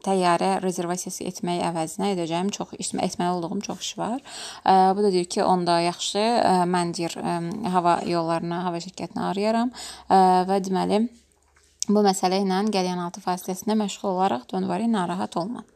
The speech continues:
Cavab Y. Ə, iyirmi ikidə deyir, mən gərək onlara deyim ki, onların daha çox dekora, ə,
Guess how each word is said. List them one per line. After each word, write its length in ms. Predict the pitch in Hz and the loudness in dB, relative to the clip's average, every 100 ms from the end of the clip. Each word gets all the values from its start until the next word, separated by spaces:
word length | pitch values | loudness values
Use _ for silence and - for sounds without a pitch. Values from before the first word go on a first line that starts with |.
| - - - - 185 | -18 -16 -18 -6 -2
Cavab 240 | 180 202 190 | 0 -2 -2
Y. 140 | 190 190 _ _ _ _ _ _ _ _ _ _ _ _ _ - _ - | -4 -8 _ _ _ _ _ _ _ _ _ _ _ _ _ -20 _ 0
Ə, 60 | 202 202 202 | 2 4 4
iyirmi 300 | 214 233 214 214 | 4 4 2 0
ikidə 300 | 208 196 190 | -2 0 2
deyir, 160 | 196 226 | 2 2
mən 160 | 226 208 | 4 4
gərək 240 | 202 196 | 4 4
onlara 300 | 190 185 202 | 2 4 2
deyim 240 | 185 185 190 | 2 2 2
ki, 140 | 240 | 0
onların 320 | 208 185 208 202 | 2 2 4 4
daha 220 | 190 190 | 4 0
çox 160 | 185 - | -4 -8
dekora, 320 | 180 175 175 180 | -4 -2 0 0
ə, 160 | 185 | 0